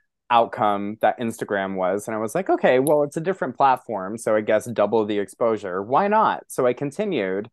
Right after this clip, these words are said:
but then I started to step in front of the camera as me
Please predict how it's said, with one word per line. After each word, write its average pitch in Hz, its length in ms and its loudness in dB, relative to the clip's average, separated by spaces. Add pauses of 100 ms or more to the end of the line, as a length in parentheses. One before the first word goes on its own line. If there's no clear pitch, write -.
(340)
but 123 180 -2
then 202 200 4
I 208 100 2
started 165 500 -2
to 123 120 -12
step - 340 0
in 107 120 -4
front 185 280 0
of 147 120 -2
the 120 80 -2
camera 90 720 -4 (200)
as 104 260 0
me 113 520 -2